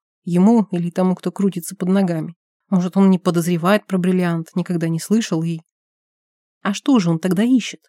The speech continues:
Ничего не ищет. Просто собирает информацию для Мольтке. Соберёт и напишет: «Уважаемый господин Мольтке, мне совершенно случайно попало в руки ваше письмо,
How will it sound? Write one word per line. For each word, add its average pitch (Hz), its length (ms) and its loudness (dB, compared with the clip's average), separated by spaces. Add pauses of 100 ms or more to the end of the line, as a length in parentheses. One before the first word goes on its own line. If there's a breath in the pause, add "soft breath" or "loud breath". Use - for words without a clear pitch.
(580)
Ничего 254 520 6
не 160 220 0
ищет. - 260 -16 (220)
Просто 262 260 0
собирает 247 460 2
информацию 214 640 2
для 180 160 0
Мольтке. 160 540 -4 (320)
Соберёт 269 640 4
и 277 80 6
напишет: 185 640 2 (160)
«Уважаемый 175 540 2
господин 170 480 0
Мольтке, 269 480 2 (320)
мне 254 180 6
совершенно 220 500 0
случайно 208 500 0
попало 175 340 -2
в 165 60 -2
руки 175 240 -4
ваше 165 220 -6
письмо, 262 440 2